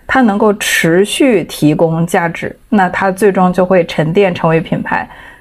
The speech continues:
那所以放在咱们身上也是一样的，这个芦荟它作为一个原料，呃，我们会发现有很多这个抗过敏的成分里面都会添加芦荟，甚至呢，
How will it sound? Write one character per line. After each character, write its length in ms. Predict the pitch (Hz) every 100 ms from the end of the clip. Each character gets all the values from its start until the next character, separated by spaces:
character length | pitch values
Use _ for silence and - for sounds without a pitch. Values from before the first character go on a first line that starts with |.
| -
那 140 | 208
所 160 | 196 240
以 80 | 247
放 200 | 262 240
在 120 | 220
咱 160 | 202
们 80 | 156
身 220 | 190 233
上 160 | 247 214
也 140 | 175
是 180 | - 175
一 80 | 143
样 260 | 185 214 170
的， 140 | 107
这 140 | 226
个 100 | 196
芦 240 | 185 165 202
荟 300 | - 277 220
它 260 | - 240
作 200 | 240 254
为 100 | 214
一 80 | 226
个 100 | 233
原 340 | 202 175 - -
料， 240 | 294 196 - - - -
呃， 260 | 190 180
我 160 | 160 190
们 120 | 202
会 120 | 339
发 160 | 302 311
现 140 | 359
有 140 | 220 240
很 200 | 247 156
多 220 | 190 208
这 160 | 254 202
个 200 | 185 170
抗 260 | - 233
过 140 | 269 269
敏 240 | 185 143
的 200 | 156 160 160
成 200 | 156 165
分 220 | 240 196
里 80 | -
面 180 | 151 -
都 140 | 247
会 160 | 285 202
添 260 | - 165
加 180 | 160 170
芦 180 | 165 151
荟， 240 | 180 175 - - -
甚 260 | - 339 294
至 100 | 262
呢， 280 | 220 208